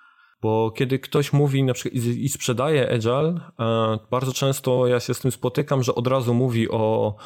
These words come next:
e, o return of investment, tak? I o wszystkich tak jakby czynnikach finansowych, tak jakby i walorze całym biznesowym, co powoduje, że s-,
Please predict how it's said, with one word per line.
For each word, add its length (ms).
e, 60
o 680
return 400
of 120
investment, 680
tak? 280
I 60
o 40
wszystkich 340
tak 80
jakby 160
czynnikach 520
finansowych, 760
tak 180
jakby 260
i 300
walorze 500
całym 320
biznesowym, 720
co 400
powoduje, 560
że 420
s-, 180